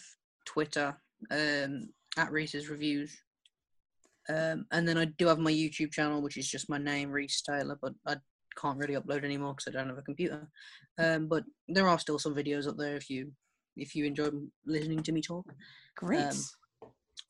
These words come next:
Speaker 1: yeah, Marvel and Disney and all that fun stuff.
Speaker 2: Cool.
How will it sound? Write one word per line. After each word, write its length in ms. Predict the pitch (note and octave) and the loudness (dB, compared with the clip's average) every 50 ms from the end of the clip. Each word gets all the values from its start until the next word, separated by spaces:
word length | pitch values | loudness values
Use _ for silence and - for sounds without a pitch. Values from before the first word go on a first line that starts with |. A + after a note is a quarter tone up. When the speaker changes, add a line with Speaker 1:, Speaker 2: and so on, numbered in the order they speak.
| _ _ - - | _ _ -10 -4
Speaker 1:
yeah, 220 | C#3+ C#3+ C#3 C#3+ | -4 -2 0 0
Marvel 560 | D3+ D#3 D3+ D3 D3+ D3+ D3+ D3+ D3+ D3+ D3 | 2 2 2 4 2 2 2 2 2 4 2
and 140 | C#3+ C#3+ C#3 | 2 0 -2
Disney 380 | C#3+ C#3 C#3 D3+ D3 C#3+ C#3 C#3 | -2 -2 -2 -2 -2 -2 -2 -2
and 200 | C#3 C3+ C3 C3 _ _ _ _ _ - - - | -4 -6 -8 -10 _ _ _ _ _ -18 -10 -6
all 80 | D#3 D3 | -2 -2
that 160 | C3+ - - | -2 -4 -4
fun 120 | - - | -8 -4
stuff. 260 | - - - - - - - - _ _ _ _ _ _ _ - | -2 -2 -2 -4 -8 -14 -20 -20 _ _ _ _ _ _ _ -12
Speaker 2:
Cool. 360 | - - E3+ D#3 C#3+ F3 - | -2 2 2 2 2 2 -2